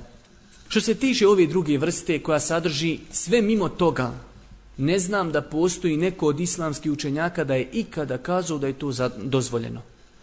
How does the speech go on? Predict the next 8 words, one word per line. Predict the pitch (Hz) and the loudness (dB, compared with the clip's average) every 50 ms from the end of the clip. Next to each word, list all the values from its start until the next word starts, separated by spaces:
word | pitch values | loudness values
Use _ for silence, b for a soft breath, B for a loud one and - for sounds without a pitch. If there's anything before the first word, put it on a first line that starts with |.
| B B B | B B B
Ne | 135 143 143 | -2 -2 -2
postoji, | 143 - 170 196 226 220 - - 220 190 | 0 2 2 2 2 2 0 0 -2 -2
znači, | 180 185 175 - 175 - - | -2 -2 -4 -4 -6 -4 -2
osnovano | 185 185 - - 165 151 147 143 143 135 | -2 -2 -2 -2 -2 -2 0 0 0 0
razilaženje. | 131 135 127 131 151 147 131 117 113 113 113 113 113 113 - - - - B B B B B B | -2 -2 -2 -2 -2 -2 -2 -4 -4 -6 -8 -10 -12 -14 -16 -20 -20 -20 B B B B B B
Sva | B - - - 135 135 180 247 247 - - | B 0 0 0 0 0 0 0 0 0 0
ulema | 160 151 143 131 147 165 180 180 160 120 113 - - - - - - - - _ _ _ - - - | 0 0 2 2 4 4 4 4 2 0 -2 -6 -14 -20 -20 -20 -20 -20 -20 _ _ _ -20 -12 -8
od | 127 127 - | -8 -8 -8